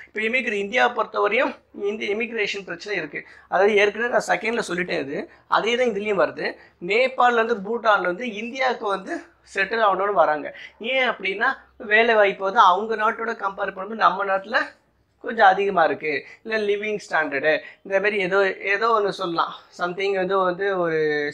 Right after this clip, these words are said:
சேஃப் இல்ல, இந்த மாதிரி காரணத்தினால immigration நடக்குது. Okay, Population density வந்து, population density ரொம்ப important. nineteen நைன்டி சிக்ஸ்ல டூ எயிட்டி செவன் person per square kilometer. அதாவது ஆயிரத்தி தொள்ளாயிரத்தி தொண்ணூத்தி ஆறுல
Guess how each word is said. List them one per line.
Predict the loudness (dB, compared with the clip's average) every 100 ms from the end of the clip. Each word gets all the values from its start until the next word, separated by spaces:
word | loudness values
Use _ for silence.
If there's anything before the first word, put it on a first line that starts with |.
| -4
சேஃப் | -6 -4
இல்ல, | -8 -6 -4 -4 -6 -10
இந்த | -6
மாதிரி | -4 0 0
காரணத்தினால | 0 -4 -10 -8 -8
immigration | -6 -6 -6 -4
நடக்குது. | -4 -4 -12 _ -16
Okay, | -12 -14 -14 _ _ _ _ _ _ _ _ _ _ _
Population | 6 6 6 0 2 -2
density | 0 -2 -4 -10 -4
வந்து, | -4 -2 -2 -2 -4 -20 _
population | 4 4 4 2 2 0
density | 2 2 0 -2
ரொம்ப | 0 2 2
important. | 2 0 2 2 2 0 -2 -4 _ -12
nineteen | -6 0 2 4 2 -4 -12 -6
நைன்டி | -6 -6 -8 -12
சிக்ஸ்ல | -12 -12 -4 -4 -4 _
டூ | -8 -6 -6 -2
எயிட்டி | 0 0 -2 -8 -8 -8 4
செவன் | 4 4 0 -2 -8
person | 0 0 0 -4 -6 -8
per | -4 -4 -4 -14
square | -4 0 0 -2
kilometer. | -4 -4 -2 -4 -10 -14 -16 -20 -8
அதாவது | 0 4 6 6 6
ஆயிரத்தி | 6 4 -2 -6 -6
தொள்ளாயிரத்தி | -8
தொண்ணூத்தி | -10 -6 -4
ஆறுல | -2 -2 -2